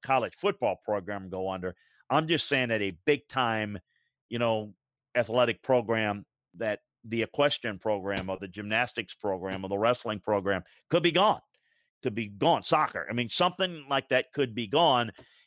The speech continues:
And I would not rule it out that maybe in some smaller schools that it could have an effect, particularly with the loss of the basketball tournament revenue. If you lost the football season, and, uh,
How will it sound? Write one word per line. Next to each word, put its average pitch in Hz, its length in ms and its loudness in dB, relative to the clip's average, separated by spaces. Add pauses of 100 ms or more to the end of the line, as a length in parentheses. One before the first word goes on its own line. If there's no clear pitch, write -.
(120)
And 113 260 -6
I 135 180 2
would 156 300 2
not 139 300 0
rule 131 280 2
it 117 80 2
out 120 380 4
that 117 220 2 (460)
maybe 127 640 -2
in 107 500 -10 (260)
some 123 500 -2
smaller 160 520 2
schools - 600 -8 (500)
that 120 380 4 (400)
it 127 260 -6
could 131 180 0
have 135 280 2
an 196 80 -4
effect, - 520 -4 (800)
particularly 135 560 -6
with 120 120 -6
the 117 80 -4
loss 120 320 0
of 104 80 -12
the 98 60 -8
basketball 113 880 2 (120)
tournament 110 320 -8
revenue. 98 600 -4 (380)
If 95 140 -10
you 139 100 0
lost 160 280 2
the 113 80 -10
football 135 400 0
season, 127 520 -4
and, 113 80 -4
uh, 117 60 -2